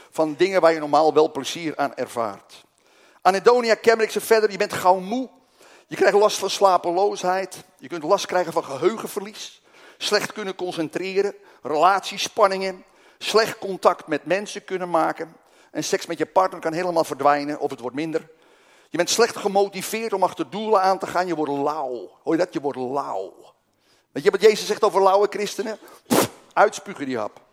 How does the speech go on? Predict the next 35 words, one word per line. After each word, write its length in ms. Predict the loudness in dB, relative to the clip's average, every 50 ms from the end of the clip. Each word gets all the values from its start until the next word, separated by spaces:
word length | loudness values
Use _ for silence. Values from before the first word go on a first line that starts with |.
| _ _ _ _ _ -4
Amen. 360 | -2 0 2 2 0 -2 -4 -12 -20 _ _ _ _ _ _ _ _ _ _ _ _ _ _
Yes. 460 | -2 0 0 0 0 -2 -6 -14 -20 _ _ -20 -20 _ -20 -20 _
Je 120 | _ 4 6
raakt 240 | 6 6 6 4 0
ontmoedigd, 440 | -6 -4 -2 -2 -2 -2 -2 -4
je 80 | 0 0
wordt 140 | 0 2 2
onverschillig. 760 | -2 -4 -4 -6 -6 -2 -2 2 2 2 2 2 -2 -10 -14 -18 _ _ _ _ _ _ _ _ _ _ _
En 100 | -8 -8
dat 100 | -4 0
maakt 160 | 0 0 0
je 20 | 0
uiteindelijk 400 | -2 0 0 0 0 0 0 0
depressief 640 | -2 -2 -2 -4 -10 -12 -12 -14 -14 -16 -14 -12
en 100 | -10 -4
hopeloos, 580 | 0 2 2 2 2 0 0 0 -2 -2 -4 -6
waardoor 220 | -6 -4 -4 -6
zelfs 320 | -4 -4 -4 -4 -4 -4
zelfmoordgedachten 1000 | -4 -2 -2 -2 -4 -8 -10 -8 -8 -8 -8 -8 -8 -4 -4 -4 -4 -4 -8 -14 -14
kunnen 220 | -12 -12 -12 -10
komen 360 | -6 -6 -4 -4 -6 -6 -8
en 100 | -10 -10
een 100 | -10 -8
deel 220 | -6 -4 -4 -4 -6
van 120 | -8 -12
je 100 | -12 -10
leven 280 | -8 -8 -10 -10 -12 -16
kunnen 200 | -20 -20 -20 -20
worden. 220 | -20 -20 -20 _ _ _ _ -20 -20 -20 -14
Vrienden, 320 | -10 -2 0 0 0 0 0
porno 360 | 0 0 2 4 4 4 4
is 200 | 2 0 -2 -4
geen 360 | -4 -2 0 0 0 -2 -4
onschuldig 600 | -6 -8 -8 -8 -10 -12 -10 -10 -6 -4 -6 -6
vermaak. 520 | -4 -6 -4 -4 -4 -4 -4 -8 -14 -20